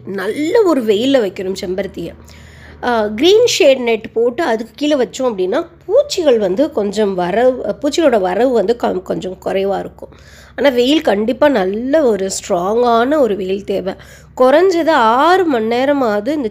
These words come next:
செம்பருத்திக்கு வெயில் கிடைக்கும். அம், வேற ஏதாவது சொல்ல மறந்திருப்பேனா, மறந்திருந்தேன்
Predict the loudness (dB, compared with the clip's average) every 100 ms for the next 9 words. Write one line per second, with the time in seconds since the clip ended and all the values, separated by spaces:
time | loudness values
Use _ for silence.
0 | -4 -2 -2 -4 -8 -8 -4 -4 -4 -8
1 | -12 -16 -20 -20 -20 -20 -20 -20 -20 -20
2 | -20 -20 -20 -20 -20 -20 -8 -6 -4 -4
3 | -2 -2 0 0 2 4 4 4 4 4
4 | 4 4 2 2 2 2 0 0 -4 -2
5 | -2 0 0 0 -2 -4 -4 -4 -2 -2
6 | -2 -2 -2 -2